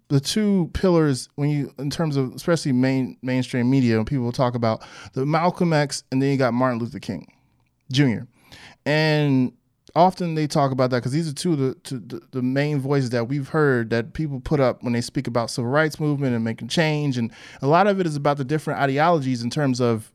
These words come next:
Malcolm X being the more by any means necessary, protect yourself. Um, we need to be in our own community. We don't need to be integrating with different races. We have to, like, build our own community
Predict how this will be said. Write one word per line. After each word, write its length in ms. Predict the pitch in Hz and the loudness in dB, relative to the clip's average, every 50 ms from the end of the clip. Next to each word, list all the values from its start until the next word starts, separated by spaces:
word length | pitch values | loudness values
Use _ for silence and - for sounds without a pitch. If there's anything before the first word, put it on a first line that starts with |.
| _ _ | _ _
Malcolm 420 | 131 143 143 151 147 - 156 160 | 2 2 2 2 2 0 0 0
X 200 | 156 151 160 - | 0 0 -2 -4
being 360 | 143 131 143 143 139 135 131 120 | -4 -2 0 0 2 2 0 0
the 80 | 123 | 0
more 300 | 123 135 147 147 143 139 127 | 0 2 2 4 4 4 4
by 200 | 120 123 131 - - | 4 2 2 2 -2
any 220 | 131 135 139 135 | -2 0 2 2
means 320 | 131 135 139 139 135 127 131 | 4 4 4 4 2 2 2
necessary, 640 | 139 135 - - - - 127 120 120 120 123 135 - _ | 2 2 0 -4 -4 -2 0 2 2 2 0 -2 -4 _
protect 400 | - 123 120 - 160 135 - - | -4 -2 0 2 0 0 2 -2
yourself. 440 | 135 123 - - 123 113 123 - - _ - - - - - - - _ | -4 -4 -2 -2 0 0 0 -2 -6 _ -20 -20 -20 -20 -20 -20 -10 _
Um, 240 | - 127 123 123 117 | 0 2 2 2 4
we 100 | 117 127 | 4 4
need 180 | 139 143 139 131 | 4 4 2 0
to 80 | 135 | -2
be 360 | 127 123 139 143 139 135 139 - | 0 0 0 2 2 0 0 0
in 120 | 135 131 | 2 2
our 140 | 127 127 - - | 2 2 2 2
own 220 | 139 143 147 143 | 2 2 2 0
community. 440 | 139 139 135 131 135 131 131 131 135 | 0 2 2 4 4 4 4 4 4
We 120 | 131 127 127 | 2 4 2
don't 180 | 135 135 131 | 2 2 2
need 140 | 139 135 123 | 0 -2 -2
to 80 | 131 123 | -4 -2
be 480 | 127 131 131 131 131 127 127 123 - - _ _ | -2 0 0 2 0 0 -2 -2 -6 -10 _ _
integrating 600 | 139 139 139 147 127 123 139 139 135 135 131 131 | -6 -2 -2 -2 0 2 2 2 2 2 2 2
with 140 | 127 127 123 | 0 0 0
different 280 | 135 135 135 139 127 | -2 -2 -2 0 0
races. 440 | 131 131 135 135 - - 131 123 123 | 2 2 2 0 0 -2 -2 -2 0
We 140 | 127 131 135 | 0 2 2
have 200 | 135 135 131 131 | 2 2 2 0
to, 100 | - 139 | 0 0
like, 280 | 127 127 123 123 117 113 | 2 2 2 0 0 0
build 240 | 131 139 135 135 127 | 2 2 2 4 2
our 120 | 131 110 | 0 2
own 140 | 131 131 131 | 0 0 -2
community 380 | - - 135 131 131 131 127 | 0 0 2 2 4 2 2